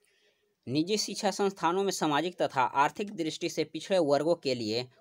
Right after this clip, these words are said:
कोटा प्रदान करने से संबंधित था। नेक्स्ट है, निम्नलिखित कथनों पर विचार कीजिए।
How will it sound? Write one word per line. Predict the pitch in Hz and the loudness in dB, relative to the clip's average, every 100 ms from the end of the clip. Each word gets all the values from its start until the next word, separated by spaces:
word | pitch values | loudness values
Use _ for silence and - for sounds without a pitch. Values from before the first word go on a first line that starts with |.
| - | -2
कोटा | 147 165 | 2 4
प्रदान | 156 143 139 139 | 2 2 2 0
करने | 127 143 | -2 -2
से | 143 139 | -4 -8
संबंधित | 135 131 143 | -6 -6 -8
था। | - 185 - _ _ _ _ _ _ _ _ _ _ _ _ _ _ _ _ _ _ - | -8 -10 -12 _ _ _ _ _ _ _ _ _ _ _ _ _ _ _ _ _ _ -10
नेक्स्ट | 107 160 - 156 | -2 -2 0 2
है, | |
निम्नलिखित | 156 160 170 220 208 | 4 2 2 0 2
कथनों | 160 196 | 0 0
पर | 165 170 | -2 -2
विचार | 147 139 127 | 0 0 0
कीजिए। | - 113 131 101 | -4 -4 -4 -4